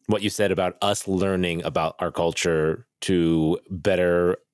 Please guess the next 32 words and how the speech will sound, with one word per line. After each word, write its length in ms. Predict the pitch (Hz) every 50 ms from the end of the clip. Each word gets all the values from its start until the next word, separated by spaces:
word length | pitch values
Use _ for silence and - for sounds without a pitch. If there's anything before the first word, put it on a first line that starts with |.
| _
understand 420 | - 101 92 82 - - 90 85 82
it 100 | 85 78
ourselves 600 | 73 73 - - - 85 78 80 87 95 - - -
and 220 | 85 80 78 76
to 120 | - 85 78
introduce 500 | 76 71 80 71 65 80 80 - - -
it 100 | 76 -
to 140 | - 85 73
our 100 | 71 69
kids 400 | - - 82 80 78 80 - -
is 220 | - 71 67 -
key, 440 | - - - 85 80 76 82 92 - -
I 60 | 76
think. 360 | - - 85 78 73 73 - - - - - - - _ _ -
Um, 200 | 73 71 73 - -
and 140 | 113 110 98
also 420 | 87 90 - - 87 82 76 - - -
leading 320 | 98 95 90 78 80 78
by 140 | 73 76 76
example 440 | 73 69 76 73 73 - 85 85 82
and 100 | 73 69
not, 260 | 69 78 78 78 - -
you 120 | - 80 73
know, 260 | 69 69 69 65 - _ _ _
just, 400 | - - - - - - - - _ _ _ _ _ _
you 120 | 101 92 80
know, 140 | 73 73 78
going 300 | 78 - 92 87 82 76
back 220 | 82 76 - -
to 340 | - 85 80 78 76 76 76 - - - - - - - - _ _ _
avoiding 460 | 82 85 87 101 104 98 90 90 92
things 480 | 87 - 98 85 80 82 82 82 -